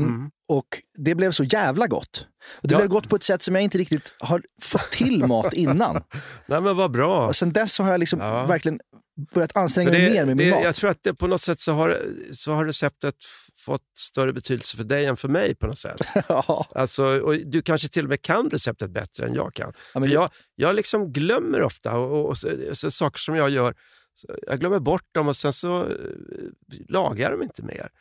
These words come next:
Speaker 2: Nej.
Speaker 1: Men den här har jag ju, det, det är ju, det är ju ett väldigt enkelt recept.
Speaker 2: Ja,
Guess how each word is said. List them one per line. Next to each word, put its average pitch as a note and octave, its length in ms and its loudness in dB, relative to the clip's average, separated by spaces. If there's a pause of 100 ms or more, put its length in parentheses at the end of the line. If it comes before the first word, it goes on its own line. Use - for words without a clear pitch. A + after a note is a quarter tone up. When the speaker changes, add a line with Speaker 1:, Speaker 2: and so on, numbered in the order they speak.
(140)
Speaker 2:
Nej. B2+ 260 2
Speaker 1:
Men D3 120 2
den F#3+ 100 4
här G3 180 6
har D3 120 6
jag C3 160 4
ju, C3+ 120 4
det, D3 180 2
det D3 140 -2
är C#3 40 4
ju, C#3+ 100 4 (200)
det C#3+ 80 2
är C#3+ 40 4
ju D3 220 2
ett - 300 -4 (160)
väldigt B2+ 400 0
enkelt B2 420 -2
recept. - 500 -4
Speaker 2:
Ja, D3 120 4